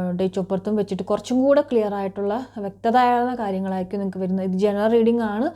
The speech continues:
ജനറൽ റീഡിംഗ് എല്ലാം എല്ലാവർക്കും റീസണേറ്റ് ആവണമെന്നില്ല. പിന്നെ ഇതൊരു, ആ, ടൈംലെസ് റീഡിംഗ് ആണ്. നിങ്ങളിത് എപ്പോൾ കാണുന്നുവോ അന്ന് മുതലായിരിക്കും നിങ്ങൾക്ക്, ആ,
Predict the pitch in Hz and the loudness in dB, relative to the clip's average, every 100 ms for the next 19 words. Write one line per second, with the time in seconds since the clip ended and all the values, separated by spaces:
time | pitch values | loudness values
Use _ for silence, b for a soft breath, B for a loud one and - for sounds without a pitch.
0 | B B B 208 208 202 202 202 220 208 | B B B -4 0 2 2 2 2 2
1 | 202 220 240 208 196 226 220 202 185 190 | 2 0 0 0 -2 -2 -2 -2 -4 -2
2 | 202 185 190 202 190 185 269 b b b | -2 -2 -2 0 0 0 -2 b b b
3 | b b b 277 294 330 330 - 262 277 | b b b 2 4 4 0 -2 2 4
4 | 285 285 247 240 233 226 226 226 233 254 | 4 2 2 4 4 4 4 4 4 2
5 | 254 254 247 254 226 233 226 226 233 233 | 2 2 4 2 2 2 4 4 4 2
6 | 233 233 226 220 226 285 - 240 247 247 | 0 2 2 2 2 0 0 0 2 2
7 | 233 226 214 233 220 214 254 233 - | 4 2 2 2 0 0 -2 -4 -6